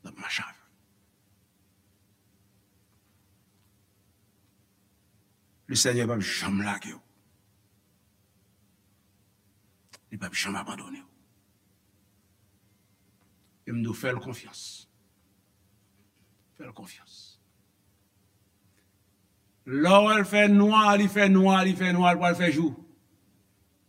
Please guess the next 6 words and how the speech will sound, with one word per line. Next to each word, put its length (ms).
L 80
pou 160
l 60
fè 100
jou. 160
E 80